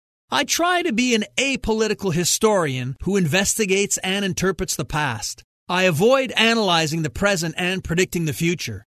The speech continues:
I'm not professionally interested or involved in current politics. Here's a short message from K L,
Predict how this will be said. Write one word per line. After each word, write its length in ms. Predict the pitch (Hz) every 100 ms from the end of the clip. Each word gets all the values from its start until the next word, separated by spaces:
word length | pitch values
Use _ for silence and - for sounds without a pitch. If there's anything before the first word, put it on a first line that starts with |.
| _ -
I'm 200 | 170 185
not 220 | 220 254
professionally 600 | - 185 208 214 202 180 165
interested 600 | 233 233 180 - 156 151 -
or 200 | 208 214
involved 540 | 175 143 180 151 131 123
in 140 | 156
current 400 | - 180 190 175
politics. 760 | 170 170 147 127 98 - - - _ _ _ _ _ -
Here's 340 | 254 311 165
a 80 | 160
short 380 | - 220 262 226
message 420 | 208 170 190 180
from 200 | - 143
K 340 | - 196 196
L, 400 | 202 202 127 107